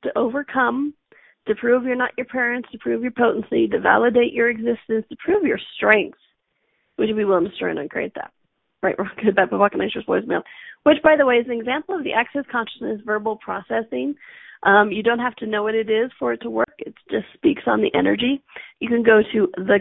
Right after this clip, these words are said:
clearing statement dot com and learn all about it if you would like. Okay, so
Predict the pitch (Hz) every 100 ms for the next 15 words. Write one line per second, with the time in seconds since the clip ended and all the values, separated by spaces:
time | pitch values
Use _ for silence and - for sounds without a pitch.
0 | - 165 180 185 202 - - - 170 -
1 | - 190 196 - - - - - - -
2 | 196 196 226 311 - - _ - 202 208
3 | 208 214 208 - - 403 440 370 294 -
4 | - _ _ _ - - 98 - - -
5 | _ _ _ _ _ _ _ _ _ _
6 | 190 233 240 - - - - _ _ -
7 | 254 233 226 220 220